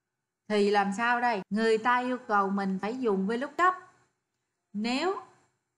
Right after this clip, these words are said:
nếu mà ở đây là lavender thì mình phải tìm trong cái bảng Hà Lan. He.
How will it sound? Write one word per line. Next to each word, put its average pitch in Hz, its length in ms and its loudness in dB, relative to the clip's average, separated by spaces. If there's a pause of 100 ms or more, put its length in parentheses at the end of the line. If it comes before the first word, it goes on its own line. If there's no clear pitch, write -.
(300)
nếu 247 380 -2
mà 214 300 0
ở 220 60 -4
đây 247 340 -2
là 190 260 0
lavender 247 760 -2 (340)
thì 196 120 0
mình 190 220 0
phải 226 120 -8
tìm 190 500 -2
trong 240 340 -2
cái 277 100 -18
bảng 220 360 -6 (100)
Hà 202 180 -4
Lan. 226 320 -2 (540)
He. 262 260 -4